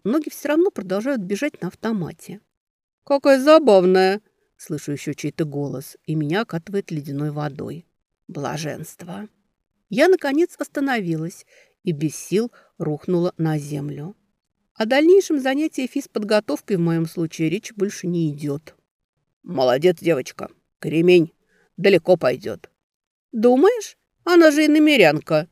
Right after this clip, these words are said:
«Уверен. Я уже больше семидесяти лет в академии работаю и могу различить, в ком есть характер и сила».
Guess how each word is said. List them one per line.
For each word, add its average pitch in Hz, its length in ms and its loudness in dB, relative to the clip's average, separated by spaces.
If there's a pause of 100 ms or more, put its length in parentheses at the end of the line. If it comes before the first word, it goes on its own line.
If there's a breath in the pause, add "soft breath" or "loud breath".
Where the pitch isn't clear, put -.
(760)
«Уверен. 139 680 0 (360)
Я 147 280 2
уже 165 160 0
больше 165 320 0
семидесяти 160 580 -2
лет 165 260 0
в 151 60 -6
академии 139 480 -4
работаю 139 640 -12 (380 soft breath)
и 175 120 6
могу 220 320 2
различить, 156 560 0
в - 80 -20
ком 156 240 -4
есть 151 300 -6
характер 151 600 -2
и 214 100 -4
сила». - 480 -12